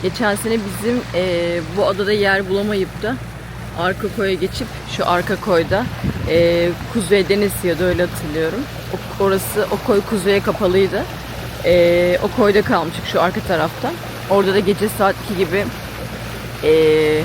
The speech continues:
bizim hatamız, e, yüzünden demir taramıştık ama bayağı taramıştık. Yani resmen şu adaya doğru sürüklenmiştik. Ve bizden sonraki,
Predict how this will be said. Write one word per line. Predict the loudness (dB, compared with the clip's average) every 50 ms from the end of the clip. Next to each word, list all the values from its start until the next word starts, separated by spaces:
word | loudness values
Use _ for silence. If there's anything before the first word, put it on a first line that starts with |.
| -2 -6 -8 -10 -8 -4 -4
bizim | 4 6 6 8
hatamız, | 8 6 2 2 -2 0 0 0 -2 -4 -6 -8 -10 -10 -10 -12 -12 -8 -4 -4
e, | -2 -2 0 -2 -2 -2 -2 -2 -2 -2 -4
yüzünden | -4 -4 -4 -4 -2 0 0 -2 -2 -4 -8 -8 -8 -8 -8 -8 -8 -8 -10 -10 -10 -10 -10 0 0
demir | 2 4 4 2 2 2
taramıştık | 2 2 2 2 -2 -4 -6 -6 -6 -6 -2
ama | 0 2 4 4 4
bayağı | 4 4 4 4 4 2
taramıştık. | 0 0 -2 0 0 -2 -4 -6 -8 -8 -6 0 2
Yani | 2 4 4 2 2
resmen | 0 0 0 0 0 2 0 0 -2 -6 -10 -10 -10 -10 -10 -10 -10 -10 -10 -10 -10 -10 -10 -10 -10 -10 -10 -10 -8 -8 -2
şu | 0 2 2
adaya | 4 4 4 4 4 4 4 4
doğru | 4 4 4 4 2
sürüklenmiştik. | 0 0 2 2 2 2 2 4 4 4 4 2 0 -2 -4 -6 -8 -8 -8 -8 -10 -10 -10 -10 -10 -10 -10 -10 -8 4 4
Ve | 4 4
bizden | 4 0 2 4 4 4 4
sonraki, | 2 0 0 2 2 2 0 0 0 -2 -2 -2